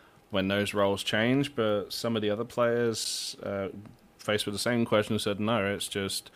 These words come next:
we know in this situation we have this responsibility, in that situation we have that responsibility, and it's just on us to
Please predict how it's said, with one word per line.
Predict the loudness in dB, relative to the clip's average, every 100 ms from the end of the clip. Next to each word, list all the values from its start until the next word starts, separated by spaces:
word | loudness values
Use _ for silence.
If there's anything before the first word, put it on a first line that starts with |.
| -20 -20 -20 -20 -20 -20 -20 -20 -6
we | -2 0
know | 2 2 2
in | 0 -2 -2
this | -2
situation | -4 -4 -2 -2 -2 -4 -4
we | -2
have | -4
this | -2 -4 -6
responsibility, | -6 -6 -8 -6 -6 -4
in | -6
that | -6 -6
situation | -8 -6 -4 -4 -2
we |
have | -4
that | -2 -4
responsibility, | -6 -8 -6 -6 -2 -2 -2
and | -4
it's | -4 -6
just | -6 -6
on | -4 -4
us | -4 -4 -6
to | -2 -2 -2